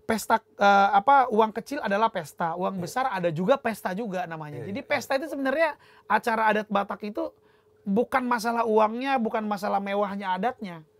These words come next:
Speaker 1: Tetapi lu bisa menjalankan adat itu dengan sakral itu dia poinnya.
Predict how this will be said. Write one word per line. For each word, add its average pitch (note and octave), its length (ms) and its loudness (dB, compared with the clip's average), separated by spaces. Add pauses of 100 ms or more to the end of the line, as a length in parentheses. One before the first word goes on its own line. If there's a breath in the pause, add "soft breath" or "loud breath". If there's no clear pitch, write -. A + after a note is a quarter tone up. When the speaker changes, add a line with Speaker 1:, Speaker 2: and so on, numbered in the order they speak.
(680 soft breath)
Speaker 1:
Tetapi A3 540 -6
lu C4 180 -2
bisa A#3 220 -2
menjalankan G#3+ 580 -2
adat G3+ 280 -6
itu G#3+ 180 -8
dengan G3+ 440 -6
sakral B3 460 -2
itu D#4 300 -6
dia B3 180 0
poinnya. F#3+ 460 -10